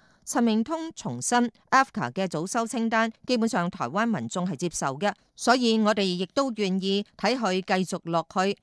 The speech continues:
唔單止係咁，陳明通認為其實中國大陸需要好多台灣嘅嘢，北京會思考到呢一種嘅狀況。美中關係緊張，加上瑞幸咖啡假財報事件，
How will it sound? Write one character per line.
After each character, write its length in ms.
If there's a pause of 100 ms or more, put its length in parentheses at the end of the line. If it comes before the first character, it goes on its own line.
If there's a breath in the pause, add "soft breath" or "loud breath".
(100)
唔 100
單 180
止 80
係 120
咁， 300
陳 180
明 120
通 140
認 160
為 220
其 180
實 100
中 140
國 140
大 180
陸 160
需 180
要 120
好 160
多 220
台 260
灣 260
嘅 80
嘢， 260 (200)
北 80
京 260
會 140
思 260
考 260
到 220 (220)
呢 120
一 60
種 180
嘅 40
狀 180
況。 300 (320 soft breath)
美 120
中 240
關 260
係 200
緊 240
張， 260
加 140
上 320 (340)
瑞 240
幸 400
咖 160
啡 260 (220)
假 260 (120)
財 240
報 160
事 180
件， 340